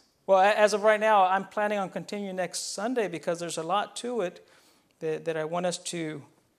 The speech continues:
to think about. And so I want us to, to be critical, not just, not just address it superficially. Ah, hay tanto acerca de este, de este tema que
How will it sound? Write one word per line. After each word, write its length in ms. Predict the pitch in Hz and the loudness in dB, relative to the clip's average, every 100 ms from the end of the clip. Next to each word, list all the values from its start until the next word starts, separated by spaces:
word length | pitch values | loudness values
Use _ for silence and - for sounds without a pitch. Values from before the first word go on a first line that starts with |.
| _ _ _ _ _ - | _ _ _ _ _ -12
to 180 | 165 | -12
think 300 | 151 214 254 | -2 0 2
about. 460 | 208 143 139 185 208 - _ _ _ _ _ _ - - | 2 2 2 0 -4 -18 _ _ _ _ _ _ -18 -12
And 160 | 147 | -6
so 120 | 147 156 | 0 0
I 40 | |
want 200 | 160 185 | 0 -2
us 100 | 180 | -2
to, 360 | - 156 151 147 | -2 -2 -4 -10
to 180 | - 156 | -8 -6
be 180 | 160 | -8
critical, 480 | 165 180 185 185 175 | -4 -2 -2 -4 -4
not 240 | 170 175 170 | -4 -4 -4
just, 240 | - - - - 247 | -10 -10 -16 -20 -14
not 220 | 202 170 | -6 -6
just 180 | 175 175 | -6 -8
address 380 | 160 151 170 170 | -8 -2 -2 -4
it 80 | 156 | -10
superficially. 880 | - 180 160 - 190 - 156 139 135 _ _ _ _ _ - | -10 -10 -12 -12 -12 -12 -14 -16 -20 _ _ _ _ _ -16
Ah, 220 | 156 143 | -12 -8
hay 140 | - 202 | -6 -4
tanto 420 | 202 214 226 208 | -2 -2 -2 -2
acerca 500 | 175 - 196 202 185 170 | -2 -2 -2 0 -2 0
de 140 | 180 | -4
este, 600 | 175 - 185 175 165 160 - _ _ | -4 -8 -8 -4 -2 -4 -10 _ _
de 80 | 180 | -8
este 220 | 170 185 | -6 -8
tema 500 | 175 202 202 160 160 - - _ _ _ _ | -6 -4 -2 -4 -6 -12 -20 _ _ _ _
que 640 | 165 156 156 151 151 147 | -4 -2 -2 -2 -6 -10